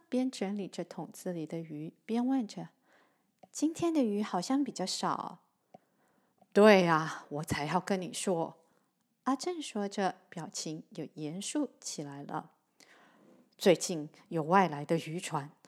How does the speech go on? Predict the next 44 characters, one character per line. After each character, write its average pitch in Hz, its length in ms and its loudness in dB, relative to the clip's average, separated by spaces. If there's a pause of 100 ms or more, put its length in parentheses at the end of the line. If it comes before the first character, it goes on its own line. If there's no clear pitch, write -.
(200)
来 147 240 -4
我 170 160 -4
们 143 80 -12
的 147 80 -4
海 - 240 -6
域 160 160 -6
炸 208 360 6
鱼， 127 40 -10 (680)
大 - 280 -2
的 160 120 -4
小 - 300 0
的 165 160 -6 (220)
都 269 160 12
被 311 160 10
他 285 120 10
们 254 200 6
炸 277 220 10
掉 226 180 8
很 170 240 -2
多， 208 340 4 (640)
真 294 220 12
是 262 120 12
混 202 380 4
球， 175 320 4 (640)
破 - 280 4
坏 175 200 -2
了 156 120 -6
整 156 220 -6
个 151 100 -8
海 - 200 -10
域 180 180 -8
的 160 100 -8
生 190 240 -4
态。 190 280 -2 (720)
恐 180 220 0
怕 214 200 6
以 170 160 -2
后 185 560 4
我 156 100 -8
们 165 120 -8
这 214 140 4
边 208 180 4
的 196 100 2
鱼 160 200 -4